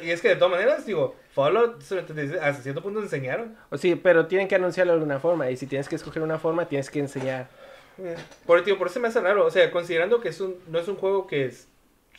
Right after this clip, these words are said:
Speaker 1: va a salir, ah, pronto,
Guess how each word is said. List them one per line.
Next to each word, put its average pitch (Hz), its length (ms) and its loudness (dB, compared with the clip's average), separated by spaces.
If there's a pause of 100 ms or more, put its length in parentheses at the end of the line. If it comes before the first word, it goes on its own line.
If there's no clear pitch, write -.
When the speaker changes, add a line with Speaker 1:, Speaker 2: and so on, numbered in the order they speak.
(200)
Speaker 1:
va 143 160 2
a 143 80 -2
salir, 151 320 -6 (1500)
ah, 123 280 -4
pronto, 143 360 -6